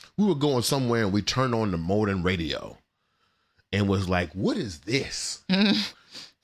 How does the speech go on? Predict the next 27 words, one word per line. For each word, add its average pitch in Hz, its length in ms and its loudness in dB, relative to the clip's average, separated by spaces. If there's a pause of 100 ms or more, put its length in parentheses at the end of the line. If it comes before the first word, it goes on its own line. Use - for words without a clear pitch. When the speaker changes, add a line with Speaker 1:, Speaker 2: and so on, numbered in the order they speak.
(240)
Speaker 1:
What 381 220 2
do 349 60 2
they 135 240 0
do? 107 380 0
What 453 240 2
is 107 220 0 (100)
this?" - 540 -2 (460)
Speaker 2:
Yeah, 170 260 2
they 151 120 0
were, 151 160 0 (260)
uh, 202 160 0 (160)
it 277 100 0
was, 220 200 0 (120)
yeah. 139 380 0 (380)
<laughs> - 400 -18
Speaker 1:
I 120 60 0
went 196 280 0
to 151 200 2
a, 120 180 4
um, 90 480 0 (600)
I 110 80 0
went 123 360 0
to 131 280 2
a, 104 260 2
a 87 140 -4
talk. - 680 -2 (640)
<laughs> 147 40 0